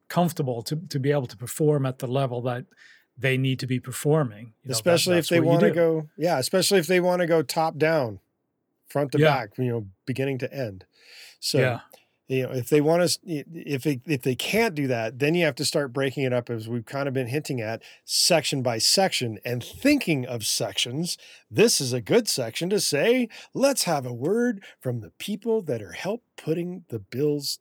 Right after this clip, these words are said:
Speaker 2: together for us." And now moving on to section by section.
Speaker 1: Right.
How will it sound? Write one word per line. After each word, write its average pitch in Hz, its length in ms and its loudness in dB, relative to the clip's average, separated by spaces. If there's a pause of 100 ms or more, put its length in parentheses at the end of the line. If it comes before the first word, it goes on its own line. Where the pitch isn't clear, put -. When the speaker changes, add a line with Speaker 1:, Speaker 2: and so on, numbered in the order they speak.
Speaker 2:
together 120 520 -6
for 135 260 -10 (160)
us." - 640 -8 (3000)
And 143 920 -2
now 196 260 2
moving 247 280 6
on 240 200 2
to 131 80 2
section 147 440 0
by 156 140 6
section. 139 560 -4 (880)
Speaker 1:
Right. 110 440 0